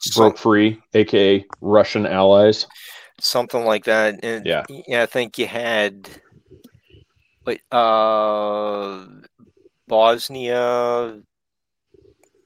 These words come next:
Speaker 1: uh, happening in the Clinton administration.
Speaker 2: Mm-hmm.
Speaker 1: Uh, it, you know, it's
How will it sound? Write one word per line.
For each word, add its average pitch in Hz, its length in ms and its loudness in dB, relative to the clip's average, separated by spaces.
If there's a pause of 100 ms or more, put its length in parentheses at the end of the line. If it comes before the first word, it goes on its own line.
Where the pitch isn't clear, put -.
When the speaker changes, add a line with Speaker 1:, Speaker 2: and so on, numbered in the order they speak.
(1000)
Speaker 1:
uh, 117 400 -18 (800)
happening 113 1040 -8
in 104 680 -10 (380)
the 113 80 -10
Clinton 135 340 -4
administration. 143 920 -6
Speaker 2:
Mm-hmm. 139 140 -2 (680)
Speaker 1:
Uh, 120 320 4 (100)
it, - 160 -6 (220)
you 139 100 -8 (220)
know, 117 80 -8 (560)
it's 127 580 -4